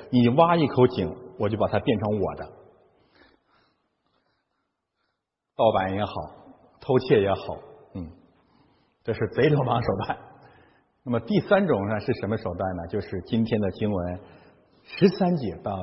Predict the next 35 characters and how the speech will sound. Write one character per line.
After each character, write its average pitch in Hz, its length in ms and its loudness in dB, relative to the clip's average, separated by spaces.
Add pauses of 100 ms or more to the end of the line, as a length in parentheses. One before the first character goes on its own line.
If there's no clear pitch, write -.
(140)
三 131 160 0
十 131 160 -2 (120)
三 147 180 -2
节， 101 180 -8 (240)
又 170 160 2
十 - 220 -6
节 87 160 -6
经 95 180 -8
文 80 140 -12
啊， 90 180 -18 (1300)
就 104 80 -10
是 107 100 -2
通 113 140 -6
过 104 120 0
立 175 160 2 (160)
约 135 80 6
的 104 180 4
方 98 180 0
式 - 80 -8 (680)
限 113 380 2
制 107 160 -2
你 95 120 -4
向 110 180 0
我 90 120 0
传 95 200 -2
福 - 140 -10
音。 90 200 -8 (3500)
这 208 100 2
个 123 120 4
呢， 104 120 0
可 123 160 -2
以 113 180 2 (120)
简 98 240 0
单 120 120 2
的、 107 340 2